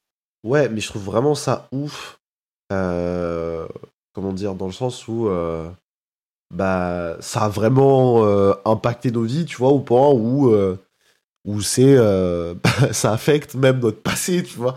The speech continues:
Enfin, je sais pas comment l'expliquer, mais t'as l'impression que ça a tout changé et tout. Et, euh, enfin, en bien ou en mal, hein, après, euh, chacun y voit son compte, tu vois.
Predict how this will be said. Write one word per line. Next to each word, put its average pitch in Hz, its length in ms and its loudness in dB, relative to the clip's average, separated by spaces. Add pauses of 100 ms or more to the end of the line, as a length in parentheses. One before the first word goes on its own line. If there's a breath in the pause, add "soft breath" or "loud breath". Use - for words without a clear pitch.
(160 loud breath)
Enfin, 113 160 -2
je 104 60 -4
sais 107 60 -8
pas 123 100 0
comment 120 220 -4
l'expliquer, 135 460 0
mais 113 340 2 (600 loud breath)
t'as 120 100 4
l'impression 131 420 0
que 139 80 -12
ça 110 120 0
a 104 40 0
tout 147 260 -12
changé 156 380 -6
et 147 40 -8
tout. 185 180 -4 (340)
Et, 110 260 0
euh, 95 720 -2 (680)
enfin, 120 140 2
en 123 80 4
bien 139 200 4
ou 127 180 0
en 165 80 0
mal, 196 240 4
hein, 147 100 4
après, 127 280 2
euh, 101 260 4
chacun 101 300 -6
y 110 40 -2
voit 101 380 0
son - 180 -8
compte, 196 240 -4
tu - 120 -10
vois. 131 300 -2